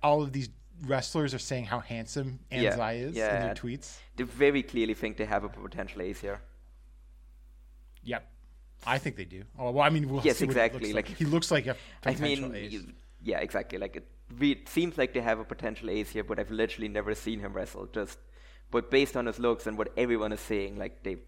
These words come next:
Speaker 1: Everyone, everyone's saying how
Speaker 2: Yeah.
Speaker 1: handsome he is on
Speaker 2: And also,
Speaker 1: Twitter.
Speaker 2: like, if this is,
Speaker 1: Uh,
Speaker 2: 'cause we don't really know the match order yet, right? But this is kind of relatively far up the card. Like, I'm wondering, are they gonna, like, give him a rocket push?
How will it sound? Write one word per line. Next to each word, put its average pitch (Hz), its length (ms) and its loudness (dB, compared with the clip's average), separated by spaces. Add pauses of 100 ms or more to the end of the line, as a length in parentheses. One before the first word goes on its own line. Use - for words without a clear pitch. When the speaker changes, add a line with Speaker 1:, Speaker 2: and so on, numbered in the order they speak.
Speaker 1:
Everyone, 143 640 2
everyone's 143 380 0
saying 139 200 -2
how 127 100 2
Speaker 2:
Yeah. 101 160 4
Speaker 1:
handsome 101 280 -4
he 101 120 -8
is 101 140 -10
on 98 180 -10
Speaker 2:
And 185 100 2
also, 233 200 2
Speaker 1:
Twitter. 185 180 2
Speaker 2:
like, - 140 -18 (300)
if - 180 2
this 233 160 2
is, 190 80 0
Speaker 1:
Uh, 143 140 6 (160)
Speaker 2:
'cause 151 160 -2
we 131 80 -2
don't 123 300 2
really 117 240 0
know 104 120 -2
the 101 80 -2
match 107 300 0
order 98 200 -2
yet, 98 180 -6
right? 107 260 -4
But - 120 -6 (1120)
this 147 160 0
is 185 240 4
kind 139 180 -2
of 110 160 -4
relatively 113 480 0
far 110 320 0
up 98 160 -4
the 95 60 -6
card. 95 340 0
Like, 92 120 -4
I'm 127 200 -2
wondering, 104 600 -2
are 110 120 2
they 123 120 2
gonna, 110 180 0
like, 104 160 0 (800)
give 120 180 2
him 107 140 -2
a 107 60 -2
rocket 104 420 -2
push? - 320 -8